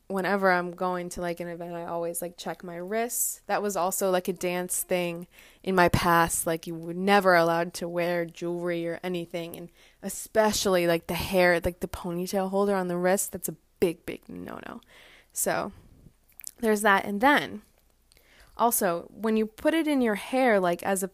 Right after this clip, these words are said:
you know, to actually use it, sometimes, like, you can just take a piece of your hair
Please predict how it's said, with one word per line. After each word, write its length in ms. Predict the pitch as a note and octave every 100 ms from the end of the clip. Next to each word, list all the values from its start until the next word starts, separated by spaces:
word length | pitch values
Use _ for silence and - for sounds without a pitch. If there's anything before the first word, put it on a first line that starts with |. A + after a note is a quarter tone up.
| _ _ _ _ _ _ _ _ _
you 100 | A#3
know, 360 | F#3+ E3 G3+ - D#4 E4 D4 -
to 180 | G#3+ -
actually 440 | A3 - - F3+
use 360 | F3 A#3 F4+ A#3
it, 260 | - - _ - - - - - - - _ _
sometimes, 1040 | - - D#4 A4+ - G#3 - - - - - - - - - -
like, 320 | B3 G#3 - _ _ _ _ _ _ - _ _ -
you 140 | A#3
can 200 | A3+ A#3+
just 240 | A3+ A3+ -
take 240 | B3 A3
a 60 | A3+
piece 300 | - A3+ A3
of 100 | G3+
your 140 | F3+
hair 680 | - C#4 D4+ G#3+ F3+ F#3